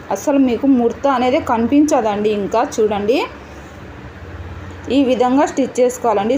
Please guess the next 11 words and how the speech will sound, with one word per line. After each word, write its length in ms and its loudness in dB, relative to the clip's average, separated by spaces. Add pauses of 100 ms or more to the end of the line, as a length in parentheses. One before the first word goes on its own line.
శారీ 400 4
ఫాల్స్ 420 0
అయితే 180 2 (120)
చూశారు 400 0
కదా, 140 2 (160)
ఎంత 160 -2 (100)
నీట్ 380 0
ఫినిషింగ్తో 580 -2
అయితే 160 2 (120)
వచ్చిందో. 440 0 (520)
వీడియో 260 4